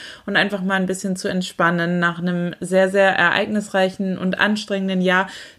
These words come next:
tut das immer ganz gut und ja, so war es auch, äh, im letzten Jahr.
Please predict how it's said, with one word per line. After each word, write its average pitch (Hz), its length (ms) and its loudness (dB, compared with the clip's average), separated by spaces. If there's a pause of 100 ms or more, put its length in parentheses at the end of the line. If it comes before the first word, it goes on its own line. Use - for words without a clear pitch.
tut 254 240 2
das 233 140 2
immer 214 260 2
ganz 202 320 -2
gut 226 240 2
und 190 460 -2 (640)
ja, 202 180 6
so 175 140 -2
war 180 100 0
es 180 100 -6
auch, 185 320 0
äh, 180 180 -2
im 226 120 -2
letzten 214 420 0
Jahr. 202 300 2